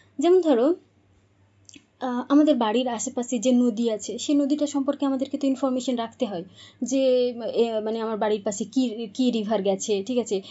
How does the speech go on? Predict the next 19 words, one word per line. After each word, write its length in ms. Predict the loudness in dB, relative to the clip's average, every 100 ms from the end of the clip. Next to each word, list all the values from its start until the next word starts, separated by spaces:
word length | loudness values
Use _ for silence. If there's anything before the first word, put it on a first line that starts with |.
| -8
এটা 140 | -4 -2
কোথা 340 | -2 -2 0
থেকে 220 | 0 2
এসেছে, 440 | 0 0 -2 -2 -4
কোন 260 | 0 0
পাহাড় 300 | 0 -4 -4
থেকে 220 | -4 -4
উৎপন্ন 400 | -4 -4 -6 -4
হয়েছে, 240 | -4 -4 -4
কোথায় 360 | -6 -4 -2
গিয়ে 180 | -2 -2
মিশছে, 540 | -2 -4 -6 -4 -2 -4 -10 -10 -2
ঠিক 100 | -2
আছে, 100 | 2
এইগুলো 440 | 2 6 4 4
সম্পর্কে 400 | 2 0 2 2
আমাদের 180 | 2 4
কিউরিওসিটি 560 | 8 10 10 8 2 -2
বশত, 440 | -2 -4 -6 -6